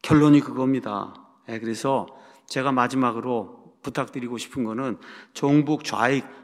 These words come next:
목사, 교회에서 빨리 나오셔야 여러분 살 수 있어요. 여러분도 살 수 있고, 예, 여러분 자녀도 살 수 있고, 여러분 손자, 손녀도 살 수 있습니다. 옳고 그른 것을 가르치자는 교회 목사에게서 나와야 됩니다, 여러분.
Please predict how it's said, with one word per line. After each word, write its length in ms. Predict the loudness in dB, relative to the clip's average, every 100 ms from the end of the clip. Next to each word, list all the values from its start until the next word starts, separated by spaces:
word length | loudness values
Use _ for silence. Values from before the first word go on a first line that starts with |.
| _
목사, 340 | -12 -4 -4
교회에서 600 | -2 -2 0 -2 -4 -6 -2
빨리 300 | 2 4 4
나오셔야 460 | 2 2 2 2
여러분 240 | 2 0 -2
살 180 | -4 -4
수 140 | -4
있어요. 320 | -4 -6 -12 -14 _
여러분도 380 | 4 6 6 4
살 180 | 2 2
수 120 | 0
있고, 600 | -2 2 2 2 -4 -20 _ _ _
예, 100 | 4
여러분 260 | 6 6 4
자녀도 400 | 4 6 6 4
살 180 | 0 0
수 120 | 0
있고, 380 | 0 0 -2 -4 -16 -14 0
여러분 220 | 2 2
손자, 320 | 0 -2 0
손녀도 480 | 2 2 2 -2 -8 -12 -20
살 240 | -16 -10 -8
수 120 | -6
있습니다. 560 | -4 0 -2 -2 -6 -10 -20 _ _
옳고 460 | 6 6 6 2 4
그른 280 | 2 2
것을 320 | 0 -2 -2 -4
가르치자는 760 | -2 -2 -2 0 2 4 2
교회 380 | 0 2 4 4
목사에게서 760 | 0 -6 -2 0 0 -4 -6 0
나와야 420 | 2 6 6 6
됩니다, 360 | 4 2 0 -2
여러분. 380 | -4 -8 -12